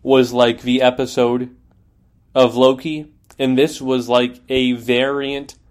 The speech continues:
season of the N F, N H L, and I have to prune this season, and even last season,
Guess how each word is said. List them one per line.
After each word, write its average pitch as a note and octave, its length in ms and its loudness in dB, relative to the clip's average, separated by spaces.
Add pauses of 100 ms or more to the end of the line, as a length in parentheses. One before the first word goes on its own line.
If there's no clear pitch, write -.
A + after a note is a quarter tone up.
(260)
season G#2+ 800 -4 (560)
of B2 200 0
the B2 220 -4
N A#2 120 0
F, A#2 240 -4 (220)
N B2 280 -6
H A2 260 -4
L, A2+ 340 0 (460)
and A#2 320 0
I C3+ 200 4
have B2+ 320 0
to B2+ 120 -6
prune B2+ 800 -2 (1120)
this C3 460 0
season, C3 460 -4
and E3 140 -2
even B3 240 -2
last A3+ 320 -2
season, A2 420 -4